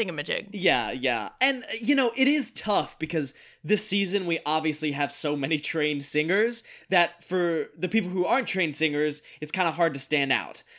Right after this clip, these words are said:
Speaker 2: So I think Jellyfish has done a good job of that. I think Jellyfish might be the first to go in our, uh, Super Six.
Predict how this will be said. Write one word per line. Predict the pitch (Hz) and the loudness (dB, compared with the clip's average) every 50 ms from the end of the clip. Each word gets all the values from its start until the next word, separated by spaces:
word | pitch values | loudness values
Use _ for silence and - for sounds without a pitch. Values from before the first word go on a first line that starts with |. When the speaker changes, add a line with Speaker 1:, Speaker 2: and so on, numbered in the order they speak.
| - _ _ | -20 _ _
Speaker 2:
So | - - - 190 175 170 165 - | -6 -2 2 4 4 4 4 4
I | 175 190 | 2 0
think | 202 226 196 170 143 | 0 0 -4 -4 -2
Jellyfish | 185 190 185 196 - 196 185 - - | -2 0 0 0 -2 -2 -4 -4 -4
has | 180 143 | -4 -2
done | - 170 156 | 0 0 0
a | 151 | 0
good | 127 156 160 139 | 0 -2 -4 -2
job | 123 156 170 180 202 202 | 0 2 4 4 4 4
of | 220 220 | 2 2
that. | 247 247 240 240 240 - - - - - 185 - _ _ _ _ - | 2 2 2 2 0 -2 -8 -16 -20 -20 -20 -20 _ _ _ _ -2
I | 160 160 160 160 160 160 160 165 160 160 165 160 160 156 156 156 156 156 151 | 0 2 2 4 4 4 4 4 4 4 4 4 4 4 4 4 4 2 2
think | - 180 135 | 0 -2 -2
Jellyfish | - 170 160 165 156 165 151 - 160 | 0 2 2 2 2 0 -2 -2 0
might | 151 151 156 156 | 2 2 2 2
be | 147 - | 0 -4
the | 147 139 | -4 -2
first | - 277 - - - - | -2 -2 -2 -2 -4 -6
to | 127 | -6
go | 110 107 160 165 175 185 190 190 196 196 202 208 196 | -4 2 4 6 6 6 8 8 8 10 8 8 8
in | - 180 170 160 160 165 160 160 | 6 4 6 6 6 6 4 4
our, | 156 156 165 160 160 165 156 147 113 110 | 4 6 6 6 6 6 4 2 0 -2
uh, | 127 151 147 143 143 | 0 0 2 2 0
Super | - - - 131 - 151 | 0 -4 -6 -4 -4 -2
Six. | 139 - - 214 208 - - - | -2 0 0 0 0 -2 -4 -6